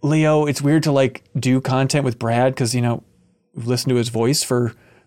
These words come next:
decades at this point, and he was the sweetest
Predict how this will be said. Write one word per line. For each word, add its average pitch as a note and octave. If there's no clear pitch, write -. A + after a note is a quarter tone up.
decades F3+
at E3
this F#3+
point, G3
and D3
he -
was C4+
the C3+
sweetest G3